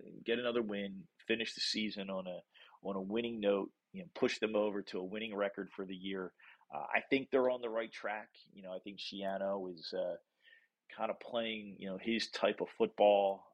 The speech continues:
um, bringing in the kinda guys he wants to, to play with. Uh, the good news is, and I hear probably a lot of you guys snickering, "Yeah, sure, they don't beat the big boys of the Big Ten." And,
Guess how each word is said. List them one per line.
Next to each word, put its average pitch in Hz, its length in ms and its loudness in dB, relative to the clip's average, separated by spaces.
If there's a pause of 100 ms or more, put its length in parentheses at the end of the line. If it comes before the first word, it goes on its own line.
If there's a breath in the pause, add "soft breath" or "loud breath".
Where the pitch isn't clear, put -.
(100)
um, 98 420 -12 (300)
bringing 104 280 -6
in 101 140 -8
the 92 60 -10
kinda 98 320 0
guys 92 480 0
he 101 160 -8
wants 95 340 -6
to, 87 160 -6 (140)
to 92 80 -8
play 101 280 4
with. 98 240 2 (460 loud breath)
Uh, 92 340 4
the 113 80 -6
good 139 260 2
news 107 320 0
is, 104 160 -4
and 127 160 0
I 120 160 2
hear 104 320 -2
probably 104 240 2
a 101 40 -6
lot 101 120 -4
of 98 60 -8
you 95 100 -14
guys 92 260 -10
snickering, 98 480 -12
"Yeah, 98 260 0
sure, 101 260 -6
they 95 100 -10
don't 95 180 -8
beat 95 160 -12
the 90 80 -20
big 90 220 -6
boys 92 260 -6
of 87 80 -16
the 85 100 -18
Big 87 200 -10
Ten." - 160 -2
And, - 200 -10